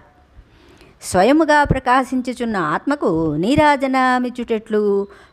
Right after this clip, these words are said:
లోపల వెలుపల అంతటను నుండి ఉన్న దానిని సాగనంపుట ఎట్లు అన్నారు. అవునా? "స్వయం ప్రకాశమానస్య కుతో నీరాజనం విభో" అన్నారు. అంటే ఒకరిని పూజించుచున్నప్పుడు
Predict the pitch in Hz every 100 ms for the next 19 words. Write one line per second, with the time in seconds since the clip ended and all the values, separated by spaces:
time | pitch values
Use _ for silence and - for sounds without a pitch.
0 | - 165 254 269 262 247 247 233 226 233
1 | 208 202 202 - 226 277 262 247 240 226
2 | 220 208 208 190 165 135 147 254 381 269
3 | 156 - _ - 143 151 196 202 214 214
4 | 220 214 214 - 202 190 190 208 135 -
5 | - - - _ - - - - - -
6 | - _ - 269 440 - 185 269 415 -
7 | 302 262 247 233 214 202 185 170 - 175
8 | 240 359 330 302 262 240 220 202 185 160
9 | 165 151 156 147 135 135 127 143 131 127
10 | - - - 151 165 196 156 - - -
11 | - 214 285 311 294 294 247 254 262 254
12 | 254 220 214 220 240 370 285 196